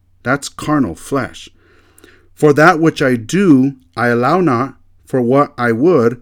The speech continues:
that do I not. But what I hate, that do I. If then I do that which I would not, I consent unto the law that it is good. Now then, it is no more I that do it, but sin that dwelleth in me." So we got to answer the question,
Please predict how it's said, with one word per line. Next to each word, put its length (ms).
that 320
do 180
I 160
not. 360
But 200
what 160
I 160
hate, 540
that 300
do 220
I. 340
If 200
then 480
I 160
do 180
that 240
which 240
I 100
would 260
not, 360
I 100
consent 460
unto 220
the 120
law 240
that 160
it 120
is 160
good. 440
Now 320
then, 340
it 100
is 140
no 120
more 300
I 260
that 240
do 200
it, 140
but 160
sin 420
that 200
dwelleth 560
in 280
me." 380
So 200
we 280
got 120
to 80
answer 240
the 80
question, 680